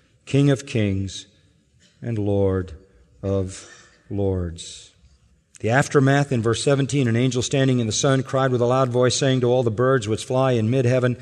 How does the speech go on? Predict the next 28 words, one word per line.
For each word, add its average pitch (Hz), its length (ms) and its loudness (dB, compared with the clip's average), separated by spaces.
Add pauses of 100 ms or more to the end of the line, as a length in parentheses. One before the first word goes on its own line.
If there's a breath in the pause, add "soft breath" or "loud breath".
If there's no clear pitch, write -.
(340 loud breath)
'Come 131 240 0
assemble 113 460 0
for 107 220 -2
the 98 80 -2
great 110 340 -2
supper 107 480 -4
of 104 360 -6
God.'" 82 380 -12 (640 soft breath)
The 95 40 -8
birds 110 460 -2
can 107 220 -4
eat 120 380 -4
the 92 100 -8
rotting 98 540 -6 (100)
flesh - 720 -6 (720 soft breath)
of 95 140 -4
the 98 120 -4
nations 104 640 -4
that 104 120 -6
have 95 120 -6
gathered 101 520 -4 (1500)
against 113 440 -2
the 110 80 -6
saints 104 580 -4 (580)
and 101 160 -6
been 104 160 -2
destroyed 101 560 -2
by 90 360 -6